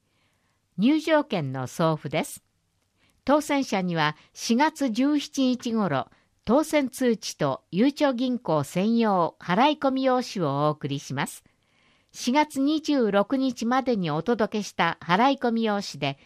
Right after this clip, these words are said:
窓口またはエーティーエムからご送金ください。送金確認後、入場券をお送りします。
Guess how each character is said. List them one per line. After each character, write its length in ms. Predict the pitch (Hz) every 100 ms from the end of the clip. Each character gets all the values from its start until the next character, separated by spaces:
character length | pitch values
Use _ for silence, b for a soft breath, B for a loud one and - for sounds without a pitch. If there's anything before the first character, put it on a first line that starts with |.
| b b -
窓 340 | 196 214 269
口 400 | 226 214 - - b b
ま 180 | 208 233
た 160 | 285 269
は 300 | 170 123 -
エ 140 | 208 302
ー 40 |
テ 140 | 302 294
ィ 100 | 285
ー 40 |
エ 40 | 285
ム 140 | 269
か 160 | - 151
ら 120 | 131
ご 140 | 156
送 240 | 143 202 180
金 240 | 175 160
く 100 | -
だ 140 | 160
さ 200 | - 175
い。 120 | 147 - _ _ _ _ _ _ _
送 280 | - - 311
金 280 | 311 285 262
確 260 | 233 226 277
認 360 | 269 247 226
後、 260 | 208 185 b b -
入 240 | 214 294 294
場 240 | 302 285
券 280 | - 151 131
を 200 | 127 -
お 100 | 170
送 200 | 160 151
り 100 | 147
し 160 | - 131
ま 140 | 170
す。 180 | -